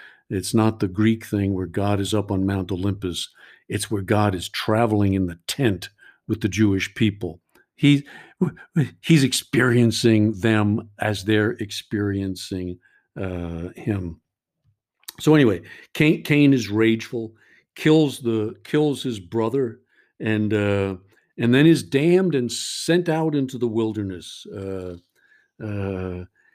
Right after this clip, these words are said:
and, and, and, and, and, and see if, uh, if these myths, these stories are not continuing to be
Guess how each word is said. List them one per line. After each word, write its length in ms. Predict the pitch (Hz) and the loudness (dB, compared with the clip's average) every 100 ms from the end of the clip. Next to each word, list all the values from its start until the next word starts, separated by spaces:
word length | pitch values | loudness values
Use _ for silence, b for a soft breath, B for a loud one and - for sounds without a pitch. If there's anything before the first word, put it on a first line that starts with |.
| _ | _
and, 180 | - 156 | -2 0
and, 160 | 156 165 | 0 0
and, 220 | 165 165 | 0 0
and, 160 | 147 147 | 0 2
and, 220 | 147 147 | 4 2
and 480 | - 139 139 139 120 - _ _ _ _ - | 4 2 4 0 -2 -16 _ _ _ _ -8
see 920 | - - - 202 233 240 240 208 175 | -2 0 6 8 10 10 8 8 8
if, 380 | 175 165 - - | 8 6 0 0
uh, 380 | 147 139 135 131 b b b b b _ _ _ - | 2 4 2 0 b b b b b _ _ _ -12
if 280 | 160 123 | -8 -8
these 320 | - 147 131 120 | -2 -2 0 0
myths, 680 | 120 120 135 202 - - - | 2 4 4 4 -2 -12 -4
these 300 | 117 113 - | -4 -4 -8
stories 640 | - 147 156 156 139 127 | -4 0 2 2 0 -2
are 100 | 123 | -2
not 400 | 120 135 147 _ | 0 -2 -4 _
continuing 1300 | - 120 113 - - 165 214 220 214 202 196 190 175 | -6 -6 -6 -14 0 2 4 2 2 2 2 0 -2
to 100 | 160 | -6
be 480 | 147 170 151 147 | -6 -8 -6 -8